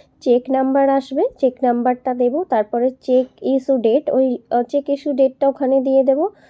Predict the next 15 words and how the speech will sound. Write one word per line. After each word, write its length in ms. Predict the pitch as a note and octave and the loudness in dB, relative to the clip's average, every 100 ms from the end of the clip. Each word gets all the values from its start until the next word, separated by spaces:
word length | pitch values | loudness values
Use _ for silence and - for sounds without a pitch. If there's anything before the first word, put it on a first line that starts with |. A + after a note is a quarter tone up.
| _ _ _ - | _ _ _ -2
তারপরে 580 | A#3+ A#3 C4 C4 C4+ | -2 0 2 4 2
যেটা 260 | B3 C4+ D4 | 2 0 0
করতে 320 | C#4+ B3+ - | -4 -4 0
হবে, 180 | C#4+ F4 | 0 0
সিএলএফ 400 | - D4 C#4+ D4+ | 0 0 2 2
অ্যাকাউন্ট 440 | B3+ B3 B3+ D4 | 2 2 2 2
নাম্বার 320 | C4 A3 A3+ C4 | 0 0 0 -2
সিলেক্ট 460 | C#4 C4+ C#4 C#4+ | -2 0 0 0
করতে 280 | D4+ D4 D#4 | 0 0 2
হবে, 280 | C#4 E4+ A4+ | 2 2 2
যেখানে 420 | D4 C4+ C4 B3+ | 0 0 -2 0
আমার 360 | B3 B3 A#3+ A#3 | 0 0 -2 -2
ওটা 380 | A#3 - B3 | -4 -2 0
হয়েছিল 520 | C4+ A3+ A#3 C4+ B3+ C#4 | 2 0 0 0 0 0
ট্রানজ্যাকশনটা। 880 | C4+ A#3+ A#3 B3 - B3 A#3 C#4 | 0 -2 0 -2 -2 -4 -4 -6